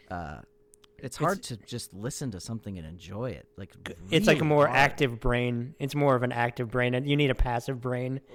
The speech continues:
Speaker 1: Right, yeah.
Speaker 2: activity.
Speaker 1: It's like, it's like, I don't wanna watch Moonlight right now. I wanna watch the fucking episode of The Office I've watched fifty thousand times,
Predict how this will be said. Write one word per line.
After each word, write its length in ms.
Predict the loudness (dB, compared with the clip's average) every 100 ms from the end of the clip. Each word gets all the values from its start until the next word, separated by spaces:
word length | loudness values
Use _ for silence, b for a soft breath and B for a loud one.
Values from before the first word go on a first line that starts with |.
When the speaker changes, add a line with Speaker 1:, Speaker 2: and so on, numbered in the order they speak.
| -6
Speaker 1:
Right, 320 | 2 6 6
yeah. 60 | 6
Speaker 2:
activity. 440 | 6 4 6 4
Speaker 1:
It's 160 | 4 2
like, 240 | 0 0
it's 200 | -8 -4
like, 180 | -2 -2
I 120 | 0
don't 120 | 2 2
wanna 160 | 0
watch 220 | -2 -4
Moonlight 680 | -6 -6 -4 -2 0 -2 -2
right 180 | -4 -4 -6 -8
now. 300 | -6 -2 -2
I 20 |
wanna 220 | -2 -2
watch 260 | -2 -4 -8
the 140 | -12 -12
fucking 360 | -8 -6 -6 -6
episode 380 | -6 -8 -6 -4
of 60 |
The 80 | -2
Office 500 | 0 0 -2 -8 -8
I've 240 | -10 -10
watched 300 | -12 -12 -12
fifty 560 | -20 -16 -6 -6 -6 -12
thousand 520 | -8 -6 -6 -6 -10
times, 520 | -10 -10 -12 -12 -10